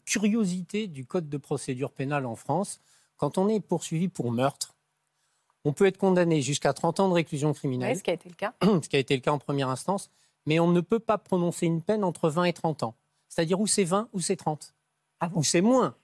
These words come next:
Speaker 2: Et
Speaker 1: Ça peut
Speaker 2: pourquoi
Speaker 1: être
Speaker 2: c'est
Speaker 1: moins.
Speaker 2: amoi-, qu'est-ce qui fait que ça peut être amoindri entre deux procès ?
Speaker 1: Le
Speaker 2: On refait le,
Speaker 1: comportement,
Speaker 2: ouais.
Speaker 1: peut-être le comportement de l'accusé.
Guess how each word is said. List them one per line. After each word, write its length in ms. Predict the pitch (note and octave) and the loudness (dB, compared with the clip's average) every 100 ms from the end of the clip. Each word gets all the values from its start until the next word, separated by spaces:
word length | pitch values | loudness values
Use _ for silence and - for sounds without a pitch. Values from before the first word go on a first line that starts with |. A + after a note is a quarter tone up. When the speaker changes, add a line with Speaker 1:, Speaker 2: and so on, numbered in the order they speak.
| - | 0
Speaker 2:
Et 40 | |
Speaker 1:
Ça 80 | C#3+ | 2
peut 60 | - | 4
Speaker 2:
pourquoi 180 | F#3 | 4
Speaker 1:
être 40 | D#4+ | 4
Speaker 2:
c'est 60 | |
Speaker 1:
moins. 140 | G3 A3+ | 4 2
Speaker 2:
amoi-, 260 | G#3 G#3 G3+ - | 2 0 -4 -6
qu'est-ce 160 | - D#4+ | -2 -2
qui 100 | - | -2
fait 140 | - | -6
que 60 | - | -2
ça 100 | A#3 | -2
peut 100 | - | 0
être 120 | G3+ | 2
amoindri 500 | G3+ G3 G#3 G3+ A#3+ | 2 2 2 2 2
entre 220 | C4 - F3+ | 0 2 2
deux 100 | F#3 | 2
procès ? 420 | - F#3 - G#3 _ _ _ _ _ _ _ _ _ _ _ _ _ _ _ | 0 -2 -2 -4 _ _ _ _ _ _ _ _ _ _ _ _ _ _ _
Speaker 1:
Le 160 | - D#3 | -2 2
Speaker 2:
On 60 | F3 | 4
refait 260 | F#3 - | 2 2
le, 60 | F3+ | 2
Speaker 1:
comportement, 280 | C#4+ E3+ F#3+ | 2 2 -2
Speaker 2:
ouais. 100 | F#3 | -2
Speaker 1:
peut-être 360 | F3 D#3 F3+ - | -2 2 0 0
le 80 | D#3+ | 0
comportement 640 | D#3+ C#3+ D3+ - D#3+ D#3+ | 0 0 0 0 0 2
de 80 | D#3+ | 2
l'accusé. 560 | D#3 D3 F3 C#3 C#3 | 0 0 -4 0 -2